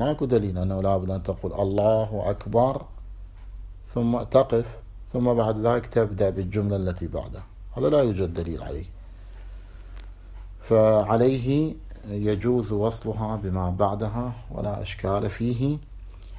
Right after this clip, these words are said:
ولكن سماحة السيد أيضًا هنا احتاط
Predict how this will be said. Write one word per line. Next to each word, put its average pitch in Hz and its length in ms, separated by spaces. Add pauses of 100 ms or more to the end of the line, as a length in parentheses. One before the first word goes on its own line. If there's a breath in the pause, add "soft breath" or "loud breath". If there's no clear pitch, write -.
(180 soft breath)
ولكن 110 680
سماحة 104 380
السيد 104 380
أيضًا 98 320
هنا 90 360
احتاط 87 580